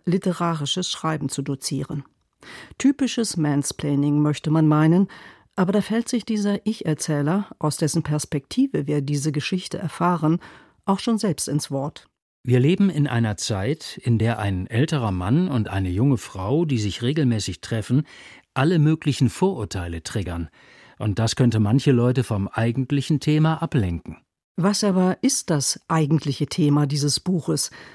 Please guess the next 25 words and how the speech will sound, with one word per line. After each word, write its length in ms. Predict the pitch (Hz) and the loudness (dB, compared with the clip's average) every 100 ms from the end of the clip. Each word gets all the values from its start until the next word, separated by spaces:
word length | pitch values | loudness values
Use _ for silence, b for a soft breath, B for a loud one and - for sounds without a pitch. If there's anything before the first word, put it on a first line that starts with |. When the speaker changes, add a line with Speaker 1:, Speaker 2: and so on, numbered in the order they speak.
| B | B
Speaker 1:
das 220 | 170 - | -2 0
die 140 | - 156 | 2 4
Genrebezeichnung 1000 | 151 170 190 180 175 - 170 156 160 147 | 4 4 4 2 0 0 0 2 2 2
Roman 440 | 151 143 170 180 | 2 4 2 0
trägt? 460 | - 165 143 - - _ _ _ B B B | -2 -4 -6 -10 -20 _ _ _ B B B
Es 240 | 185 - | 0 0
kommt 240 | - 262 208 | 2 2 4
daher 400 | 170 175 220 202 | 4 4 2 2
wie 100 | 180 | 4
eine 220 | 190 190 | 4 4
Poetikvorlesung, 1120 | - 196 220 156 - 160 147 156 151 190 196 - _ | 2 0 0 -4 -2 0 4 4 4 2 2 -4 _
eingebettet 720 | - 175 208 233 220 226 247 | 0 2 2 0 -4 -4 -4
in 120 | 208 170 | -2 0
eine 260 | 175 170 | 2 2
recht 260 | 165 - - | 0 -2 -8
schlichte 440 | - 175 - 175 | -2 -2 -2 -2
Erzählung. 640 | 196 - 175 147 - - - _ _ _ B B B | -2 -2 -2 0 -2 -6 -14 _ _ _ B B B
Stephen 420 | - 220 233 269 | -2 0 4 4
berichtet, 540 | 196 180 190 - 269 - | 4 0 -2 -4 -4 -2
dass 220 | 175 - | 0 0
er 160 | 180 | 0
in 220 | 147 170 156 | 2 2 2
diesem 300 | 220 196 147 | 2 2 2
Sommer 420 | 160 185 208 - | 2 2 0 -2
zweitausendfünfundzwanzig 1500 | - 180 180 180 175 165 160 - 165 156 - 170 180 180 | -2 0 0 0 -2 0 -2 2 2 2 0 0 0 -2